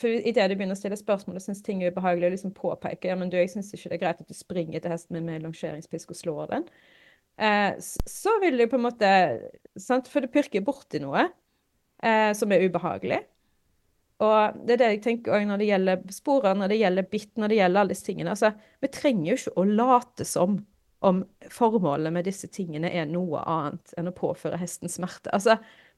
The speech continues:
det er sånn vi kontrollerer en hest. Og det har vi gjort siden Gud vet hvor lenge, det er så mange tusen år siden vi begynte å temme hester, men jeg var nettopp liksom på et, eh, museum i Danmark fra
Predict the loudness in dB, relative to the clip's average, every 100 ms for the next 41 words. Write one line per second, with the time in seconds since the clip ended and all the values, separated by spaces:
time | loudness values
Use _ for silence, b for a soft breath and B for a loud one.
0 | _ _ _ -8 0 4 4 2 0 0
1 | -2 -4 -8 -6 -2 -2 -2 -2 -4 -4
2 | -6 -6 -12 -16 -20 _ _ _ -2 2
3 | 2 0 -4 -8 -6 -4 -4 -6 -6 -10
4 | -10 -8 -6 -6 -8 -4 -2 -2 -4 -4
5 | -2 -2 -2 -2 -4 -2 -4 0 0 0
6 | -2 -4 -4 -4 -2 -2 -4 -6 -6 -4
7 | -4 -4 -6 -6 -4 -6 _ _ _ _
8 | _ _ _ _ 4 6 6 4 -2 -6
9 | -6 -2 -2 0 -2 -4 -6 -16 -6 -2
10 | 0 0 0 0 0 -4 -4 -6 -8 -10
11 | -20 -16 -14 -2 0 0